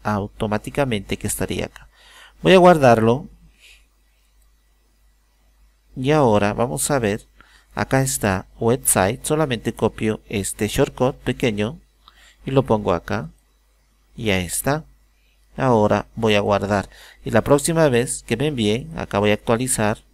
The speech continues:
No está acá el website. Voy a actualizar. Y ahora sí, me dice acá que prácticamente está su sitio web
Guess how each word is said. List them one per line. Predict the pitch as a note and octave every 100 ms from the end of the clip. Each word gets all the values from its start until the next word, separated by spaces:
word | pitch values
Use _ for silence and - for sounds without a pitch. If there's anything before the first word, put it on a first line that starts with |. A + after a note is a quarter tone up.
| -
No | C3+ A2+ A2
está | G2+ F#2+ - - G2+
acá | F2+ -
el | F#2
website. | G#2+ B2 - G#2 A#2+
Voy | - G#2+ G#2+
a |
actualizar. | A2 - A2+ - G2 - - - - - _ -
Y |
ahora | C3+ D3 D#3+
sí, | - A#2 A#2+ C3+
me | - B2
dice | G2+ - A2
acá | - G2 G#2+ _ _ _ _ _ _ _ _ _
que | -
prácticamente | - C3+ - E3 C#3+ G#2 -
está | A2+ - F#2 E2+
su | - A#2
sitio | - A#2 - B2
web | B2 A2 B2+